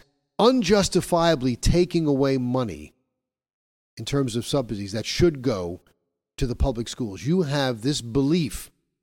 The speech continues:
that the public schools have an absolute right to control all education in this country, and any money that goes to any other source other than a public school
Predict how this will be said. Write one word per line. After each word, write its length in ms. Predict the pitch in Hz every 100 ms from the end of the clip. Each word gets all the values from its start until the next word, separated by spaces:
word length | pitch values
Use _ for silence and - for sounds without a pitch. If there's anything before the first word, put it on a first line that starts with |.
| _ _ _
that 280 | 113 131 120 _ _ _
the 60 | -
public 420 | - 185 190 185
schools 460 | - 175 151 139 117 _
have 260 | - 131 120
an 100 | 131 -
absolute 540 | 180 175 202 196 202
right 300 | 151 139 120
to 100 | -
control 460 | - 117 - 131 131
all 220 | 160 185
education 560 | 165 135 139 143 127 139
in 80 | 120
this 160 | 120
country, 400 | - 117 - 117 - _ _
and 120 | 143 135
any 240 | 196 254
money 400 | 233 185 170 160 - _ _
that 160 | 135 -
goes 240 | 156 135
to 120 | 156 -
any 200 | 240 262
other 200 | 240 208
source 360 | - 185 160 139
other 220 | 151 151
than 120 | 139
a 40 | 131
public 400 | - 156 147 -
school 440 | - 147 139 131